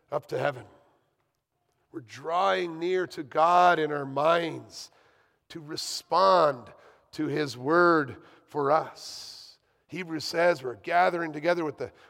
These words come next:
with the firstborn, with the, with the angels in heaven. Every one of God's children may be reminded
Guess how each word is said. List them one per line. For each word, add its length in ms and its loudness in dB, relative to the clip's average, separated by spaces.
with 100 -12
the 80 -10
firstborn, 760 2
with 140 -4
the, 140 -10
with 100 -14
the 120 -4
angels 480 0
in 80 -4
heaven. 320 -2
Every 360 -2
one 280 2
of 140 -6
God's 420 0
children 480 -6
may 140 -2
be 140 0
reminded 840 -2